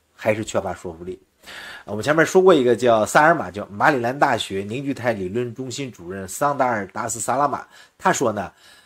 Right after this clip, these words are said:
他说现在啊，对超导这个下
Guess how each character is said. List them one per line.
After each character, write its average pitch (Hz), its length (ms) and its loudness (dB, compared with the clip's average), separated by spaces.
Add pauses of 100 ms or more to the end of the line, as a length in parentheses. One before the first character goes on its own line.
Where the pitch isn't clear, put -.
(220)
他 156 100 -14
说 165 60 -6
现 196 240 2
在 202 200 6
啊， 107 100 -2
对 101 320 -6
超 151 340 4
导 92 340 -2
这 - 80 -16
个 92 80 -12
下 - 220 -6